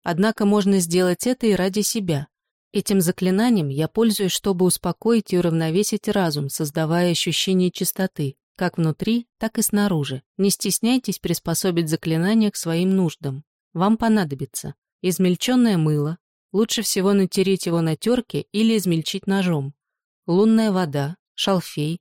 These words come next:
драгоценный эликсир, чтобы избавиться от негатива. Эликсир готовится из воды, заряженной кристаллами.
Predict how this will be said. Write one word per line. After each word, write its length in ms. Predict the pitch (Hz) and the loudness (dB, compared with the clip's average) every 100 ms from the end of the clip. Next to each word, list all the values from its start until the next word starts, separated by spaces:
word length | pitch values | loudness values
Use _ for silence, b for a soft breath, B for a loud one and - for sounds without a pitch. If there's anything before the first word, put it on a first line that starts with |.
| _ _ | _ _
драгоценный 800 | 175 170 170 160 - 202 185 175 | -4 -2 0 -2 0 0 2 2
эликсир, 480 | 165 - - 233 - | 0 -2 -2 -2 -4
чтобы 400 | - - 180 170 | -8 -4 0 0
избавиться 580 | 151 - 190 202 - 190 | 0 0 0 0 -2 -2
от 120 | - | 0
негатива. 640 | 185 196 202 - 151 135 - _ | 0 0 -2 -4 -6 -6 -12 _
Эликсир 520 | - 180 175 - 254 220 | 0 0 0 0 -2 0
готовится 600 | 180 - 196 180 - 175 | 0 2 2 2 0 0
из 120 | 156 | 0
воды, 320 | 156 160 220 | 0 0 0
заряженной 560 | 208 170 180 196 202 202 | 2 0 0 0 0 0
кристаллами. 800 | 208 208 - 208 156 139 135 | 0 -2 0 -2 0 -2 -6